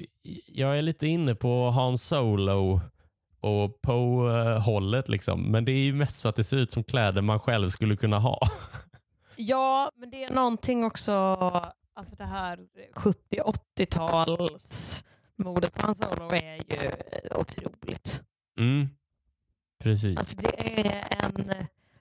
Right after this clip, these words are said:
Speaker 2: fantastisk blandning av mjuk och hård kille.
Speaker 1: Ja, ja, men precis.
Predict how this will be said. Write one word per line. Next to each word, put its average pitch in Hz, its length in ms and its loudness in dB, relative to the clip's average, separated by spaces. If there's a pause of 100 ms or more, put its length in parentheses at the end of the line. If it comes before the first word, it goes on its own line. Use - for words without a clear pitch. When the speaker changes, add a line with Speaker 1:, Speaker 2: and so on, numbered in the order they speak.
Speaker 2:
fantastisk - 680 -4
blandning 190 680 0
av 170 600 2
mjuk 180 680 2
och 180 120 -4
hård 190 360 0
kille. 208 380 0 (200)
Speaker 1:
Ja, 135 380 2 (200)
ja, 104 120 2
men 117 140 2
precis. 113 520 0